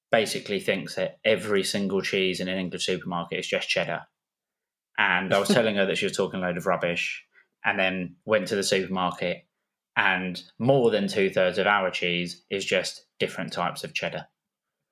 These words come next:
Speaker 1: So I'm all for variety. So I want us to import more cheese. So I disagree with her. It's a disgrace that we don't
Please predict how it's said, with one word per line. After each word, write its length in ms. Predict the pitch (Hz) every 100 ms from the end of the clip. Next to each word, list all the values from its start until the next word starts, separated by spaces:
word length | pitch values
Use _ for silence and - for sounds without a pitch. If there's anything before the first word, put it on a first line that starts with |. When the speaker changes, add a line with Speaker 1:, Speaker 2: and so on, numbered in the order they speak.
| _ _ _ _
Speaker 1:
So 540 | - - 98 95 95 92 - _ _ _ _
I'm 220 | 123 127 123
all 160 | 120
for 140 | 120 107
variety. 720 | 107 101 104 92 87 80 -
So 440 | - - 92 90 90
I 160 | 107 101
want 360 | 95 101 90
us 160 | 92 -
to 100 | 95
import 400 | 90 85 90 85
more 160 | 90 85
cheese. 480 | 87 87 85 - _
So 400 | - 90 85 85
I 120 | 95 90 -
disagree 440 | 113 - 117 101
with 160 | 98 90
her. 360 | 87 87 87 - _ _
It's 160 | 95
a 60 | 107
disgrace 520 | 104 - 117 107 104
that 160 | 113 110
we 120 | 120
don't 340 | 117 123 120